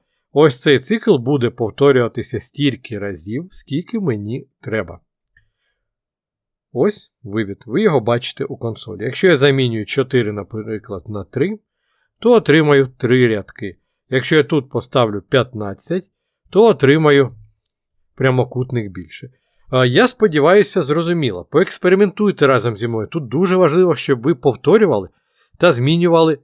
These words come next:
різні, е, значення, щоб побачити, як воно працює, щоб дотронутися до нього, дотик зробити якийсь. А, добре.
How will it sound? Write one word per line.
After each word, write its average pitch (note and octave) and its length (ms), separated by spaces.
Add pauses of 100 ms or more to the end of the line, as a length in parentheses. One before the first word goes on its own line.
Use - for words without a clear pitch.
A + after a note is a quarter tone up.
різні, B2 560 (720)
е, B2 380
значення, C#3 540
щоб - 260
побачити, C#3 680
як B2+ 300
воно A2+ 280
працює, B2 420
щоб B2+ 220 (840)
дотронутися D3 880
до A2+ 120
нього, A2 220
дотик A#2+ 460
зробити B2 500
якийсь. G#2 480 (440)
А, B2+ 220
добре. G#3 420